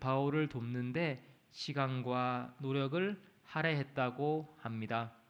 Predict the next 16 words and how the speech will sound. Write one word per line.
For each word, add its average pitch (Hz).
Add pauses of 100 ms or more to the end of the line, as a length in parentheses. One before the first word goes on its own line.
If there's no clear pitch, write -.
(880)
아, 143
정리가 135
좀 139
되십니까? 139 (380)
오네시모, 156 (400)
빌레몬의 135 (340)
노예였습니다. 117
그리고 156
그는 175 (400)
주인에게 147
해를 185
끼쳤습니다. 117 (380)
그런데 135
중요한 135
것은 170
지금은 147